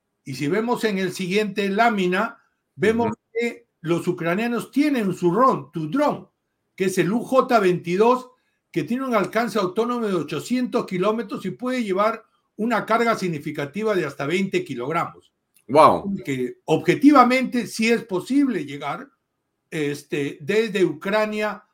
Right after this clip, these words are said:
Speaker 1: hasta, ah, Moscú.
Speaker 2: Es
Speaker 1: No es
Speaker 2: impresionante, o sea, que
Speaker 1: necesariamente
Speaker 2: tiene
Speaker 1: el hecho de que
Speaker 2: autonomía
Speaker 1: lo
Speaker 2: de
Speaker 1: hayan
Speaker 2: vuelo
Speaker 1: hecho,
Speaker 2: por
Speaker 1: pero sí es posible.
Speaker 2: Tiene autonomía de vuelo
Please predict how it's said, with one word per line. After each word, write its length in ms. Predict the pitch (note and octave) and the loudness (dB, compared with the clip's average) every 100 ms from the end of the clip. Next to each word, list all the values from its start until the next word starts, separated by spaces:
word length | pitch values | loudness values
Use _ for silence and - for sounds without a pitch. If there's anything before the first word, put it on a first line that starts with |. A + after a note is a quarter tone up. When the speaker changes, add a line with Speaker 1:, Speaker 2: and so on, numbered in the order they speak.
| _ - | _ -4
Speaker 1:
hasta, 760 | E3 F#3+ F#3 - G3 F#3+ - _ | 0 0 -2 -2 0 -2 -4 _
ah, 360 | - C3 B2+ A#2+ | -10 -8 -6 -8
Moscú. 600 | C3+ C#3+ C#3+ C4+ G#3 - _ _ _ _ _ - | -4 -6 0 2 2 -2 _ _ _ _ _ 0
Speaker 2:
Es 120 | D#3+ | 4
Speaker 1:
No 100 | F#3+ | 6
es 60 | F3+ | 6
Speaker 2:
impresionante, 540 | C#3 B2 C#3 F3 F3+ | 4 0 4 6 6
o 20 | |
sea, 260 | C#3 B2+ A3 | 2 0 0
que 260 | G3+ F3+ G#3+ | 2 2 2
Speaker 1:
necesariamente 300 | C#3+ C#3 G3+ - - - - _ - G#3+ | 0 0 -2 -6 -12 -12 -12 _ -16 -2
Speaker 2:
tiene 240 | E3+ F#3+ | 0 2
Speaker 1:
el 60 | F#3+ | 2
hecho 60 | |
de 20 | F#3+ | 2
que 60 | |
Speaker 2:
autonomía 380 | D3+ C#3+ D#3+ F3+ | 0 0 2 2
Speaker 1:
lo 20 | |
Speaker 2:
de 60 | E3+ | 4
Speaker 1:
hayan 160 | D3 E3 | 4 4
Speaker 2:
vuelo 160 | F3+ | 4
Speaker 1:
hecho, 240 | F3+ F#3 A#3 | 4 0 2
Speaker 2:
por 180 | F3+ F3+ | 4 4
Speaker 1:
pero 240 | D3 D#3 | 0 -4
sí 100 | G3+ | -2
es 80 | G#3+ | -2
posible. 540 | G3+ F3+ G#3 D#3+ - _ _ _ _ - | -2 -8 -6 -8 -10 _ _ _ _ -6
Speaker 2:
Tiene 200 | C3+ D#3 | -4 -2
autonomía 640 | D#3+ C#3 B2 A#2 C#3 D3+ | -2 -2 -2 0 0 0
de 100 | C#3 | 0
vuelo 580 | A#2 C3 B2 A2 C3 - | 2 2 2 0 -4 -10